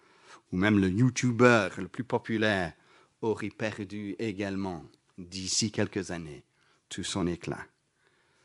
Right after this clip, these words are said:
Mais Jésus-Christ, le roi choisi par Dieu, il ne perd jamais son éclat. Il règne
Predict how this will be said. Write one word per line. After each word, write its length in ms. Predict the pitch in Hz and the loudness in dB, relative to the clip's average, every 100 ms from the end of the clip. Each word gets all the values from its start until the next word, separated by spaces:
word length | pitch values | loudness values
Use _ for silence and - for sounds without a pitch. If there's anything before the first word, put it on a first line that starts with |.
| _ _ - | _ _ -18
Mais 200 | 78 85 | -12 -6
Jésus-Christ, 760 | 90 110 104 98 - 131 80 | 0 2 0 -4 -4 -4 -6
le 100 | 80 | -10
roi 260 | 87 92 104 | -8 -4 -4
choisi 480 | - - 90 92 98 | -4 -4 -4 -4 -6
par 220 | 98 95 | -6 -6
Dieu, 340 | 73 71 82 - _ _ _ _ _ - | -10 -16 -18 -20 _ _ _ _ _ -16
il 180 | 98 95 | -14 -10
ne 120 | 95 | -10
perd 520 | 87 - 120 117 120 - _ _ - | -10 -4 -4 -4 -10 -14 _ _ -14
jamais 500 | - 113 107 78 - _ _ _ _ _ _ _ | -8 -6 -6 -8 -16 _ _ _ _ _ _ _
son 180 | - - | -12 -12
éclat. 380 | - - - - _ _ _ _ _ _ _ _ _ _ _ - | -12 -14 -14 -18 _ _ _ _ _ _ _ _ _ _ _ -4
Il 180 | 107 92 | -2 -2
règne 380 | 107 120 117 | 0 0 0